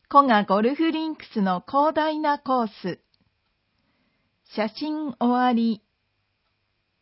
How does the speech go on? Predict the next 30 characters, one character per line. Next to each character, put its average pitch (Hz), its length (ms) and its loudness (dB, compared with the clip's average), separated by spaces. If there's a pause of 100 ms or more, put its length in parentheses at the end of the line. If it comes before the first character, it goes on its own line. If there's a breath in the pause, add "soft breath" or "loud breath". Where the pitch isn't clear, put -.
(1120)
こ 226 140 -2
こ 320 180 0
が 320 180 0
魅 294 200 -4
力。 262 520 -2 (840)
古 320 140 0
賀 269 200 2
ゴ 190 160 -2
ル 269 160 0
フ 320 160 -2
リ 311 180 -6
ン 311 80 -10
ク - 100 -20
ス 214 180 -4
の 185 180 -2
特 196 300 -10 (120)
徴。 208 400 0 (2250)
丸 254 320 0
一、 269 540 -8 (720)
本 226 280 -4
格 320 280 -2
的 285 320 -6
な 269 220 2
リ 233 180 0
ン 311 80 -6
ク 311 200 -6
ス - 160 -20
タ 269 180 -2
イ 214 140 -2
ル。 165 220 -8